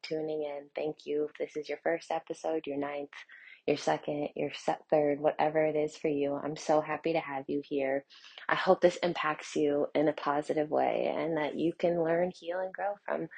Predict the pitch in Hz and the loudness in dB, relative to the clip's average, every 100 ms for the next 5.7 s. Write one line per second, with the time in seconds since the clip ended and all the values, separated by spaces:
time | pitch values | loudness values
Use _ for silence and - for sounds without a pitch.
0 | - - - 185 196 196 196 220 220 175 | -18 -4 0 4 4 4 2 0 2 2
1 | 143 - 147 147 151 - _ _ _ _ | 0 -2 -2 -2 -4 -8 _ _ _ _
2 | _ _ _ _ _ - - - - - | _ _ _ _ _ -20 -18 -14 -4 4
3 | 185 185 190 196 - - - - - - | 8 10 8 6 0 -12 -16 -14 -14 -4
4 | - 185 180 175 - 175 - 185 180 185 | 2 4 4 0 2 4 4 2 0 2
5 | 175 170 175 220 240 254 | 6 6 6 6 8 6